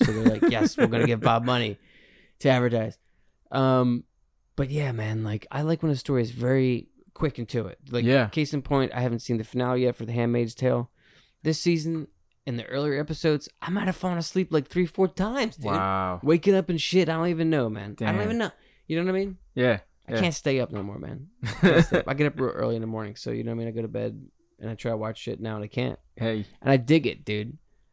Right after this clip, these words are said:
Speaker 1: Some people are like, "All right, what are you, where are you getting old?" No, I am old.
Speaker 2: Yeah.
Speaker 1: But
Speaker 2: It's a family man.
Speaker 1: I'd rather get up early, dude.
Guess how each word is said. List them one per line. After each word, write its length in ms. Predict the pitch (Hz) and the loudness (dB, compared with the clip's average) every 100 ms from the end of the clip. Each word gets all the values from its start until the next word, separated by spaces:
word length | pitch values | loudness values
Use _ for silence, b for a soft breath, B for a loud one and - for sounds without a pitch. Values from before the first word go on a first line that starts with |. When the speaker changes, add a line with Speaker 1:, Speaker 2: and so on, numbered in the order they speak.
| _ _ | _ _
Speaker 1:
Some 160 | - | 0
people 80 | 147 | 2
are 40 | 127 | 0
like, 100 | - | -2
"All 60 | |
right, 280 | 160 165 160 | -8 -10 -10
what 100 | - | -12
are 40 | |
you, 120 | 147 127 | -10 -8
where 140 | 123 | -4
are 40 | 131 | -4
you 160 | 127 | -4
getting 240 | 117 98 110 | -8 -6 -2
old?" 200 | 151 151 | -2 -2
No, 260 | 202 180 - _ _ | -4 -6 -14 _ _
I 120 | 113 | -6
am 200 | 139 156 | -2 -2
old. 200 | 117 - - _ | -4 -8 -20 _
Speaker 2:
Yeah. 340 | - 123 139 110 _ | 2 6 6 4 _
Speaker 1:
But 260 | 151 127 - | -2 0 -4
Speaker 2:
It's 120 | - | -6
a 40 | |
family 380 | 143 160 175 175 | -2 0 0 0
man. 280 | 123 110 98 | 0 0 -2
Speaker 1:
I'd 140 | 120 117 | -4 0
rather 260 | 120 117 | 2 2
get 180 | 117 117 | 0 0
up 160 | 110 113 | -2 -4
early, 280 | 110 - | 0 0
dude. 340 | - 262 - | 2 -2 -2